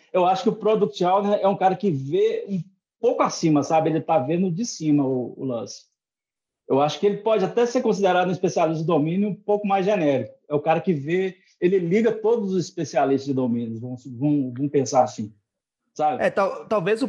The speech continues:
Speaker 2: o, o, o, o dono do produto, ele pode até ser especialista de um dos domínios, mas além dessa função, ele tem a função de cuidar do produto e da evolução dele, né?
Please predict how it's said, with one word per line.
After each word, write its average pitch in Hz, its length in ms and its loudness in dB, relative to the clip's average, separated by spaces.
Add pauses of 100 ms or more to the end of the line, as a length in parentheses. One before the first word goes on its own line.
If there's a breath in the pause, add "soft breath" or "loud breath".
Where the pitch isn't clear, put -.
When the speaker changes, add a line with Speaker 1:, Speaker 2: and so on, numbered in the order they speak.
Speaker 2:
o, 202 340 0
o, 170 360 2
o, 139 800 2
o 123 60 -2
dono 147 220 0
do 147 100 -2
produto, 139 480 0
ele 143 100 -2
pode 147 220 0
até 160 160 0
ser 202 140 0
especialista 185 600 0
de 151 100 -4
um 185 80 2
dos 175 160 -2
domínios, 156 640 0 (540 soft breath)
mas 156 220 0
além 156 300 2
dessa 233 240 0
função, 202 680 2
ele 180 180 2
tem 185 220 0
a 196 60 2
função 185 360 0
de 185 100 -2
cuidar 160 420 2
do 165 100 0
produto 160 420 0
e 180 40 2
da 185 100 0
evolução 185 420 0
dele, 117 280 2
né? 127 320 -4